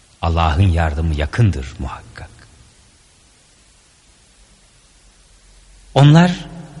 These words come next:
hangi şeyi nafaka olarak vereceklerini sana sorarlar.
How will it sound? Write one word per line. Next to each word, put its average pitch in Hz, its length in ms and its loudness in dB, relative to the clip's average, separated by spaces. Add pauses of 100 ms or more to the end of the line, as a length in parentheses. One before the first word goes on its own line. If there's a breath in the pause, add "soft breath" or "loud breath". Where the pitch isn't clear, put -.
(160)
hangi 160 360 6
şeyi 98 380 2
nafaka 90 380 0
olarak 82 440 -2
vereceklerini 78 680 -6
sana 69 300 -8
sorarlar. 67 560 -12